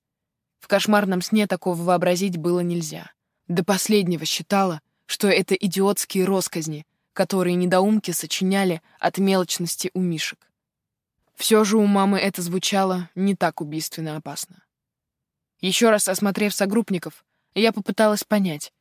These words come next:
с чего лучше начать. Кто из них представлял наивысшую степень угрозы и по какому принципу нас вообще разделили? С каждым часом вопросов становилось больше — а голова просто раскалывалась от невозможности махнуть на все рукой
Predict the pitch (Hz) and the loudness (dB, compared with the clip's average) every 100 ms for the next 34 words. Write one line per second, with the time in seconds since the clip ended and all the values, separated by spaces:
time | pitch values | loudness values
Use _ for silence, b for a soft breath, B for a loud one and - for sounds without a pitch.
0 | _ _ _ - - - 175 196 226 220 | _ _ _ -10 -4 -2 0 0 0 0
1 | - 202 196 - 147 160 - _ _ _ | -2 -2 -2 -4 -8 -12 -18 _ _ _
2 | _ _ _ _ - 240 247 233 202 220 | _ _ _ _ -2 4 4 4 4 2
3 | - 196 - 208 185 202 202 190 190 196 | 2 -4 -2 -2 0 2 2 0 0 2
4 | 196 202 220 - 196 - 202 185 190 175 | 2 0 -2 -2 -4 -4 -4 -2 0 -2
5 | 170 208 196 165 - _ _ 196 190 190 | 0 -2 -2 -6 -10 _ _ -6 -2 -2
6 | 190 220 196 180 208 214 - 180 175 180 | 0 2 2 2 2 2 0 -4 -2 -2
7 | 180 175 185 - - 196 165 151 170 160 | -2 0 0 0 -2 -2 -4 -6 -6 -6
8 | 147 - - _ _ _ _ _ - - | -8 -12 -20 _ _ _ _ _ -14 -2
9 | 202 180 175 180 214 208 185 165 160 180 | 0 2 0 0 2 2 2 0 0 0
10 | 180 175 - 175 165 175 175 170 185 190 | -4 -6 -6 -4 -2 0 -2 -2 -2 -2
11 | - - - _ _ - 175 175 170 185 | -4 -8 -18 _ _ -2 4 4 6 4
12 | 180 175 - 165 165 - 180 151 143 147 | 2 -4 -2 -2 -2 2 2 2 -2 -12
13 | - - 170 156 156 180 175 165 - 160 | -14 -12 -6 -4 -2 -2 -2 -6 -6 -6
14 | 151 - 180 175 147 - 170 160 - 185 | -6 -4 -6 -6 -8 -6 -4 -4 -4 -4
15 | 185 | -4